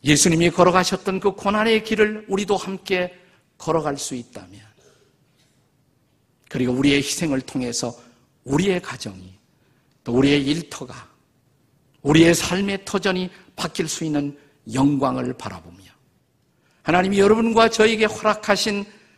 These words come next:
작은 힘이라도 이 힘을 하늘의 영광을 위해서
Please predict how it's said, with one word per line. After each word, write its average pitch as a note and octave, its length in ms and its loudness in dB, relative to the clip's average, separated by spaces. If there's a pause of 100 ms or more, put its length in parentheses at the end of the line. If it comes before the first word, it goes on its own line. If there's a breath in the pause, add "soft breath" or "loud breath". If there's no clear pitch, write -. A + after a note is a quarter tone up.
(220 soft breath)
작은 A#3+ 580 0
힘이라도 - 600 -4 (1120)
이 D3+ 160 -2
힘을 C#3+ 420 -2 (160 loud breath)
하늘의 F#3 400 2
영광을 D#3+ 520 -2
위해서 A#2 460 -16